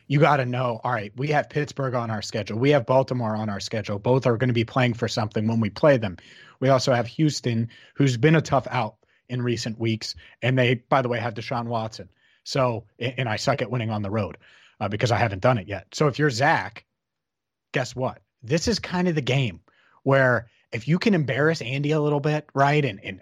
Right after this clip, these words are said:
and hold him in check on defense, and then on offense, kind of show, all right, it's Brandon Allen,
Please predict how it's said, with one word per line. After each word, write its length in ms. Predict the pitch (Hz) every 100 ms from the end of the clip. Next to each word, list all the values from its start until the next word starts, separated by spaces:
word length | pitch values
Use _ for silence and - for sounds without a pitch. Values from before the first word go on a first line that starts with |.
| -
and 100 | 101
hold 300 | - 135 160
him 120 | 156
in 100 | 151
check 280 | 135 139 139
on 140 | 135
defense, 400 | 127 127 139 135
and 100 | 131
then 100 | 123
on 100 | 110 117
offense, 560 | 135 151 156 147 - - - _
kind 200 | - 156
of 80 | 123
show, 340 | - 147 139 117
all 120 | 117
right, 200 | 101 - _ _ _
it's 100 | _ -
Brandon 260 | 156 160
Allen, 440 | 156 156 156 147